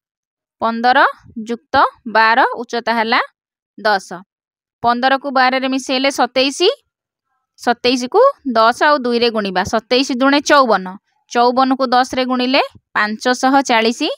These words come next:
ବର୍ଗ ସେମି ଆମର ହେଲା ପାର୍ଶ୍ୱ ପୃଷ୍ଠତଳର କ୍ଷେତ୍ରଫଳ। ଏବେ ପିଲାମାନେ, ଚାରି ନମ୍ବର ପ୍ରଶ୍ନ ଦେଖ।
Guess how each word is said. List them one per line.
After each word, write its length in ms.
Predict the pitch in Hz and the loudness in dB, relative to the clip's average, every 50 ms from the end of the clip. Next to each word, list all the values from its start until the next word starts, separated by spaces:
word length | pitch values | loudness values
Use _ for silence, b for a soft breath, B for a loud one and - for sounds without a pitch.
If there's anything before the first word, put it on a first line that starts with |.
| _ _ _ _ _ _ - | _ _ _ _ _ _ -10
ବର୍ଗ 300 | - 196 214 214 208 202 165 175 | -2 0 2 2 2 2 0 -2
ସେମି 340 | - - 240 214 214 247 330 | -2 -2 -4 -4 -2 0 0
ଆମର 280 | 320 254 226 220 214 214 247 | 2 2 2 2 2 2 2
ହେଲା 240 | 233 214 226 262 359 508 - _ | 2 2 2 2 0 0 -4 _
ପାର୍ଶ୍ୱ 420 | - 208 214 220 - - - 330 381 | -2 0 0 0 -2 -2 -2 0 0
ପୃଷ୍ଠତଳର 600 | - 226 226 - - 254 220 - 208 202 208 262 - | 0 -2 -4 -6 -8 -8 -6 -2 0 0 2 0 0
କ୍ଷେତ୍ରଫଳ। 480 | - 302 - - 196 196 - 202 175 175 - _ _ _ _ _ _ _ _ _ _ _ _ _ - | -2 -4 -4 -2 -4 -2 -2 -4 -6 -6 -8 _ _ _ _ _ _ _ _ _ _ _ _ _ -8
ଏବେ 180 | - 254 247 302 | -4 0 0 0
ପିଲାମାନେ, 440 | - - 294 294 294 285 294 311 381 480 | 0 0 0 0 2 2 2 2 0 0
ଚାରି 240 | - 294 247 240 254 | 0 0 0 0 0
ନମ୍ବର 260 | 269 269 262 262 269 285 | 0 -2 0 0 0 0
ପ୍ରଶ୍ନ 260 | 269 277 277 - 277 277 | -2 -4 -6 -4 -4 -4
ଦେଖ। 200 | 277 269 269 - | -4 -4 -2 0